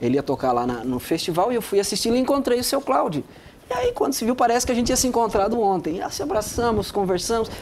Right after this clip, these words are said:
"Bah, Gisele, me dá o teu contato, quero ir no seu estúdio." Veio pro meu estúdio, veio fazer uma visita, pegou três músicas do, dos antigos C Ds. "Vamos fazer uma roupagem nova?" "Vamos, seu Cláudio."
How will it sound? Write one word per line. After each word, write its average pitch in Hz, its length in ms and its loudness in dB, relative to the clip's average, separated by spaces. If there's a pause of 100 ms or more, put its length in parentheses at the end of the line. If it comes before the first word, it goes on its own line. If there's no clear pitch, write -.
(140)
"Bah, - 200 -2
Gisele, 208 260 -4
me 185 80 -6
dá 202 100 -4
o 214 60 -6
teu 196 140 -6
contato, 185 420 -4
quero 175 160 2
ir 175 40 0
no 165 60 0
seu - 160 -2
estúdio." 156 360 -2
Veio 196 240 4
pro 180 120 -4
meu 175 140 2
estúdio, 220 480 -2 (500)
veio 175 160 2
fazer 175 220 0
uma 165 80 2
visita, 175 480 -2 (240)
pegou 196 760 4
três 214 300 2
músicas 185 420 2
do, 160 300 2
dos 147 240 0
antigos 208 400 2
C 185 140 2
Ds. 165 160 2
"Vamos 254 120 0
fazer 247 140 0
uma 208 80 0
roupagem 156 420 2
nova?" 185 300 0
"Vamos, 302 140 0
seu 185 100 -4
Cláudio." 117 260 -6